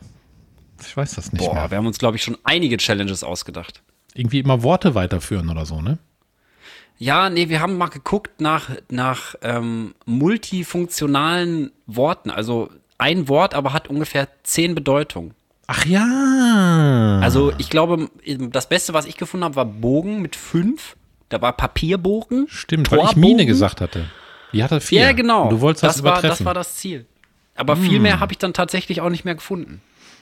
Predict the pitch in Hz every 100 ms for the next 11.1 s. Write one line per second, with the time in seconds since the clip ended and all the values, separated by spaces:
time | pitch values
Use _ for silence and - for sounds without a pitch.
0 | _ _ _ _ _ _ _ 104 131 135
1 | 147 151 120 135 127 123 - 127 113 113
2 | 127 - 92 - 98 - - 92 82 -
3 | - 87 113 - 160 143 110 82 87 87
4 | - 78 73 - - _ _ _ _ _
5 | _ _ 131 117 92 110 - 170 151 180
6 | 180 160 - 180 170 160 - 135 143 165
7 | 185 127 147 - 139 165 180 147 143 156
8 | 151 127 110 123 175 - - - - -
9 | - _ 147 139 - 180 170 143 - -
10 | - 127 180 202 214 - _ 147 160 165
11 | 160